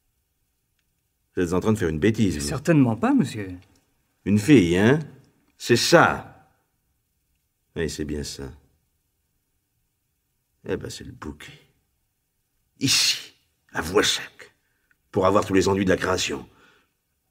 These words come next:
Speaker 1: Après ce que vous savez, enfin, enfin, ce que nous savons, vous vous rendez compte ?
Speaker 2: J'ai découvert ici une jeune fille merveilleuse, grâce à vous.
Speaker 1: Ah non, non, je vous en prie, je n'ai rien à voir dans vos folies. Quelle jeune fille ?
Speaker 2: Ses parents tiennent le garage.
Speaker 1: Hein ?
Speaker 2: Elle s'appelle Yvette et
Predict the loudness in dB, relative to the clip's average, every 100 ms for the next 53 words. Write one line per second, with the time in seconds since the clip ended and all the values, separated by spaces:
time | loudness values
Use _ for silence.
0 | -6 -2 0 2 2 2 2 2 -2 -6
1 | -12 -6 -4 -2 -4 0 0 2 -2 -6
2 | -16 _ _ _ _ _ _ 8 10 10
3 | 6 2 -2 -6 -8 -14 -14 -12 -10 0
4 | 4 4 4 4 6 4 4 4 4 2
5 | -2 -2 -2 2 4 4 2 -2 2 6
6 | 8 6 4 2 0 0 0 0 0 -4
7 | -12 -14 -4 0 4 6 4 2 -2 -2
8 | -2 -2 -8 -20 -20 -20 _ -20 -20 _
9 | _ _ _ _ _ _ _ _ _ _
10 | _ -8 -4 -4 -6 -8 -10 -16 _ _
11 | _ _ _ _ -16 -6 -2 2 2 0
12 | -2 -2 -2 -2 -2 -6 _ -16 -14 -16
13 | _ _ _ _ -18 -12 -10 -8 -6 -4
14 | -6 -8